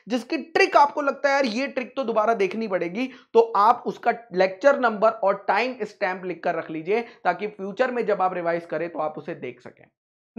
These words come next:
Now, जब आपका हंड्रेड परसेंट कॉन्सेप्ट हो जाता है, तो बहुत बच्चे क्या करते हैं ना, प्रैक्टिस नहीं करते हैं। तो इसीलिए बेटा आपको हम प्रोवाइड करेंगे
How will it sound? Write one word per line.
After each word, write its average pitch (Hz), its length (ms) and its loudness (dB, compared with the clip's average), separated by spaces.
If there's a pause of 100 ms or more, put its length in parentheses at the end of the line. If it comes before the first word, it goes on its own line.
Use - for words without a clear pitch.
(120)
Now, 370 300 8 (380)
जब 320 260 6
आपका 302 320 6
हंड्रेड 302 500 -2
परसेंट 269 320 -2
कॉन्सेप्ट 233 480 -4
हो 190 200 0
जाता 170 320 0
है, - 140 -12 (400)
तो 330 80 6
बहुत 254 320 8
बच्चे 294 340 6
क्या 285 180 4
करते 247 300 0
हैं 226 60 -2
ना, 285 120 2
प्रैक्टिस 277 680 2
नहीं 240 140 0
करते 160 280 -2
हैं। - 120 -16 (400)
तो 302 240 0
इसीलिए 330 480 2
बेटा 302 280 0
आपको 277 540 0
हम 254 220 0
प्रोवाइड 226 400 4
करेंगे 214 520 -4